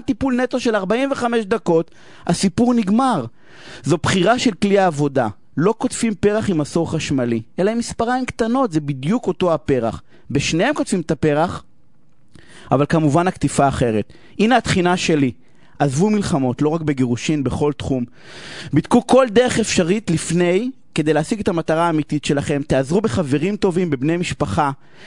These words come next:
תברחו ממי שמציע לכם, קודם כל לשלוח מכתב או להגיש תביעה, כי אם זה הקודם שלהם, מה יגיע בשלב הבא? תותחים?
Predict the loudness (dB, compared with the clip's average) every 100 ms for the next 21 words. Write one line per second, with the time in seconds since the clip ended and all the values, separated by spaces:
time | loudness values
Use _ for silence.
0 | -18 -18 -18 -2 0 2 2 2 2 4
1 | 2 0 0 -2 2 4 4 2 -2 -2
2 | -2 0 0 0 -2 0 0 0 -2 0
3 | 0 0 2 0 0 -4 -6 -2 0 0
4 | -2 -2 -2 2 2 2 2 0 0 -2
5 | 0 0 0 -2 0 0 0 -2 -4 -2
6 | -2 -2 -2 0 0 -2 -6 -6 -4 -2
7 | -2